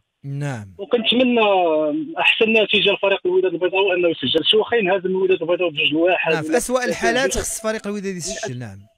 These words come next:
Speaker 2: اه، يسجل، لان اسوء، اسوء نتيجه كان في كره القدم هي دي-، ما تسجلش خارج الميدان، مع الاعتماد المسابقه الافريقيه باقي معتمدين على الهدف خارج الميدان.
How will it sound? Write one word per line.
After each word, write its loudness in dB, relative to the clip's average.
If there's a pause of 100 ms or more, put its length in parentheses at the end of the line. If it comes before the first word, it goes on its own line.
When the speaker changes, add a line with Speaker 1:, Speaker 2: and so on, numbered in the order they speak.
Speaker 2:
اه، 2 (280)
يسجل، 2
لان 2
اسوء، 0
اسوء -2
نتيجه 2
كان -2
في -8
كره 0
القدم 0
هي 2
دي-، -2
ما -2
تسجلش 0
خارج 2
الميدان، 2 (400)
مع 2
الاعتماد 2
المسابقه 2
الافريقيه 0
باقي 0
معتمدين 2
على 2
الهدف 2
خارج 0
الميدان. 2